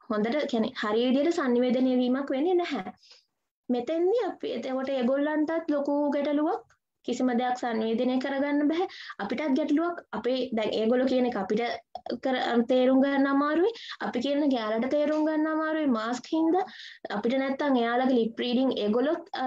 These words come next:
වචන, උම්, උච්චාරණය, උච්චාරණය කරන්නේ නැති වුණාට අර සමානව ඒගොල්ලොත් වචන දන්නවා.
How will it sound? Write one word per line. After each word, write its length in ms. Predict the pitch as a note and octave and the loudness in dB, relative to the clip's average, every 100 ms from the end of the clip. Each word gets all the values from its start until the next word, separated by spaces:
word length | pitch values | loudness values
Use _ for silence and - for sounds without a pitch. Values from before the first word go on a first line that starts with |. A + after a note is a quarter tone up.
| B3+ | -2
වචන, 320 | C4 C4+ D4 D4+ - _ _ - | -2 -2 -2 -2 -6 _ _ -4
උම්, 180 | C4 B3+ A#3 - | 2 4 2 0
උච්චාරණය, 520 | B3+ A3+ D4 C#4+ C#4+ C4 | -2 -2 -2 0 0 0
උච්චාරණය 480 | A#3 A#3 C4+ C4+ C#4 C4+ C4+ | 0 0 -2 0 0 0 -2
කරන්නේ 300 | C4 C4+ A#3+ | -2 0 0
නැති 160 | A#3 | 0
වුණාට 340 | D4+ D4 A3+ A#4 C5+ - - - | 0 0 -2 -2 -6 -10 -12 -6
අර 120 | G#3+ G#3 - | -4 -4 -6
සමානව 520 | - A3+ A3+ C#4+ E4+ F#4+ | -4 2 4 4 4 4
ඒගොල්ලොත් 560 | F4 E4+ F4 G#4 G4+ | 4 6 4 4 2
වචන 240 | E4+ F4+ G#4 G#4+ _ _ - | 2 2 2 -2 _ _ -4
දන්නවා. 520 | E4 E4+ C4 G3 F3+ | -2 0 2 0 -2